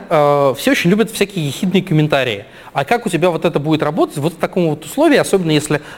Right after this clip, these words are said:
э, левую ногу положить за правое ухо?" И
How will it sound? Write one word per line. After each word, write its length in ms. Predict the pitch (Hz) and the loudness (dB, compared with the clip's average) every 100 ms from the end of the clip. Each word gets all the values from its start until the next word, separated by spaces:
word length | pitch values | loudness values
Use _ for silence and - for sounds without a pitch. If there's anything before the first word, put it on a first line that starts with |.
| - | -2
э, 320 | 135 127 123 | 0 2 2
левую 300 | 165 156 160 | 2 0 0
ногу 200 | 254 185 | 0 -2
положить 320 | 139 135 175 | -2 0 0
за 80 | 143 | 0
правое 340 | 143 139 139 | 0 0 0
ухо?" 340 | 120 107 - 127 - - - - - - - - - - | 0 -4 -8 -16 -18 -20 -20 -20 -20 -20 -20 -20 -20 -4
И 420 | 208 247 262 - | 2 4 4 0